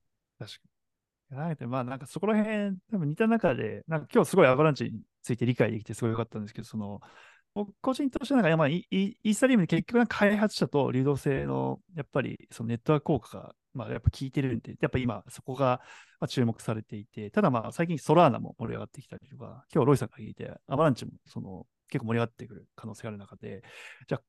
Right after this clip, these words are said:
そういった状況が、まあ、進んでいく中で、じゃあ、各チェーンの存在意義があって、そこでいろんなものが使われる中で、じゃあ、あのー、今後その、そ-、そこの競争ってどうなるんだろうなっていうのは、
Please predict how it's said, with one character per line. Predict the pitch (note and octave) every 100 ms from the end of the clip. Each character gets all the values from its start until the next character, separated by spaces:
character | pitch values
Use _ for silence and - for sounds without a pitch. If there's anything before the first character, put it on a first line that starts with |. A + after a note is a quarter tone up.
| _ _ _ -
そ | B3+
う |
い |
っ | A3+
た | A#3
状 | B3
況 | A3+ B3 B3 B3
が、 | A#3 B3 B3 A#3+ A#3
ま | G#3
あ、 |
進 | - G3+
ん | G3+
で | G#3
い |
く | G3+
中 | G#3 B2+
で、 | B2 A#2+ A2
じ | A#2
ゃ | A2
あ、 | A2
各 | - -
チ | - D3
ェ |
ー | G#2+
ン | F2+
の | E2+
存 | - A#2
在 | B2 A#2
意 |
義 | A2
が | F2+
あ |
っ | -
て、 | -
そ | G#2+ -
こ |
で | B2
い | B2
ろ | B2
ん | A#2
な |
も | A2+
の | A2
が |
使 | - -
わ | A2+
れ | A2
る | A2
中 | A2 -
で、 | - A2 G2
じ | - A2
ゃ | G2+ F#2
あ、 | - _ _ -
あ | G#2+
の | G2+ G2 F#2 - C2+ B1+
ー、 | - _ _ _
今 | - C4
後 | B3
そ | -
の、 | A#3 A#3 G3
そ-、 | - F3 _
そ | - F#3+
こ |
の | G#3
競 | - G#3
争 | G#3
っ | G3
て | E3
ど | F3+
う |
な | D3
る | A2
ん |
だ | -
ろ | G2+ F#2+
う |
な |
っ | -
て | -
い |
う | G#2
の | G#2
は、 | G2